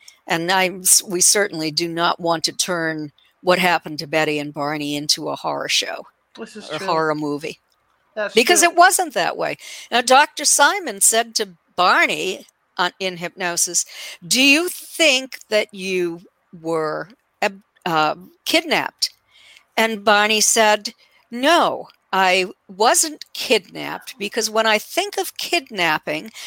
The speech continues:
Speaker 1: I think of a person being harmed, and I wasn't harmed."
Speaker 2: Mm-hmm.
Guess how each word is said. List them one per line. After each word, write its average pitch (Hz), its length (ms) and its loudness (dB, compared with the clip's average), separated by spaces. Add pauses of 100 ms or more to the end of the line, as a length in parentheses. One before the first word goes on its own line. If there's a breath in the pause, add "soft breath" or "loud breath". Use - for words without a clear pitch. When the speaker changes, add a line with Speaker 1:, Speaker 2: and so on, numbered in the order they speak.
(200 loud breath)
Speaker 1:
I 269 160 4
think 262 280 0
of 285 120 -4
a - 60 2
person 196 520 -2
being 226 300 -2
harmed, 247 640 -6 (380)
and 190 160 0
I 202 140 6
wasn't 214 400 2
harmed." - 640 -6 (800)
Speaker 2:
Mm-hmm. 208 240 -14